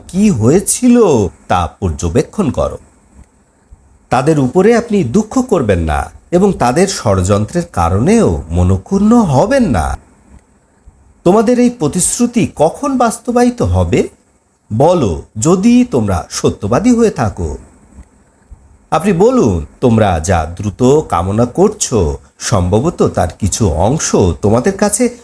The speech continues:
চলে এসেছে, নিকটবর্তী হয়েছে। নিশ্চয় আপনার রব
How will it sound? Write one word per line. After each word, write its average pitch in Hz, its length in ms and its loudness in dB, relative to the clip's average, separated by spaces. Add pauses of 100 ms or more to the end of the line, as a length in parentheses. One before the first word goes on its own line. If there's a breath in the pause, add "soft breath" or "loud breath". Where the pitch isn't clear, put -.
(140)
চলে 254 300 2
এসেছে, 90 520 -2
নিকটবর্তী 117 720 -2
হয়েছে। 82 480 -6 (1400)
নিশ্চয় 196 580 2
আপনার 139 420 0
রব 127 480 0